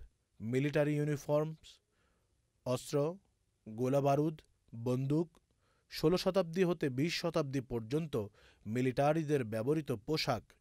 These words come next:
ইত্যাদি এখানে রয়েছে। বৈজ্ঞানিক ও মানচিত্র তৈরির যন্ত্রপাতিসমূহ দেখা যাবে এই জাদুঘরে। ছোট একটি ক্যাফে রয়েছে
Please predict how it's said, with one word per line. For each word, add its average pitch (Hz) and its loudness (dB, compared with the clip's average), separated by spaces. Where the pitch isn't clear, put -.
ইত্যাদি 143 0
এখানে 107 -6
রয়েছে। 98 -8
বৈজ্ঞানিক 170 0
ও 147 2
মানচিত্র 151 -4
তৈরির 147 -2
যন্ত্রপাতিসমূহ 113 -4
দেখা 113 -4
যাবে 143 -2
এই 147 0
জাদুঘরে। 107 -4
ছোট 139 -2
একটি 175 0
ক্যাফে 139 -2
রয়েছে 156 -2